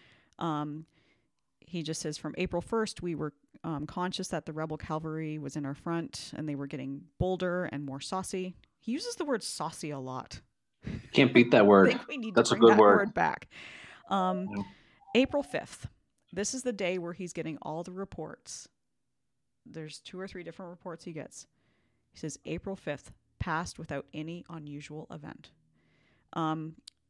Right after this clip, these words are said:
Speaker 1: Sherman acted upon, now Sherman was acting upon believing he was the invading army.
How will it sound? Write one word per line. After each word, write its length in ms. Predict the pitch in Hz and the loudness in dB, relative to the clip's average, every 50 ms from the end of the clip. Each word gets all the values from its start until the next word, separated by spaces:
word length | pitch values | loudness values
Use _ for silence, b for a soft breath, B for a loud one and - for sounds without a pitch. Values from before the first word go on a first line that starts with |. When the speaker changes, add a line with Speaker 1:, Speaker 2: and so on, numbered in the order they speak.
| _ - | _ -8
Speaker 1:
Sherman 500 | - - 208 214 214 214 214 214 190 - - | -4 -2 -2 -2 -2 -4 -4 -6 -8 -4 0
acted 400 | 185 185 185 - - 202 180 - | 2 2 2 2 -2 -4 -4 -4
upon, 640 | - 165 - - 190 160 160 160 156 160 165 160 - _ - | -6 -6 -6 -6 -4 -4 -2 -2 -4 -6 -8 -12 -14 _ -10
now 80 | 170 | -8
Sherman 320 | 180 - - 240 247 269 269 | -6 -4 -4 -4 -4 -4 -4
was 100 | 262 208 - | -4 -4 0
acting 320 | - 226 - - 196 180 | 0 0 0 0 -4 -8
upon 260 | 180 - - 170 170 170 | -8 -6 -6 -6 -4 -4
believing 440 | 165 165 160 170 175 160 170 165 | -6 -6 -6 -6 -6 -6 -8 -10
he 180 | 160 - 170 165 | -10 -10 -10 -10
was 160 | 156 160 160 | -8 -10 -10
the 160 | - 165 160 | -10 -10 -10
invading 460 | 156 151 147 131 143 143 143 147 135 - | -10 -10 -8 -8 -8 -8 -6 -8 -10 -10
army. 400 | - 147 151 147 143 - - 139 | -8 -8 -6 -6 -8 -8 -12 -14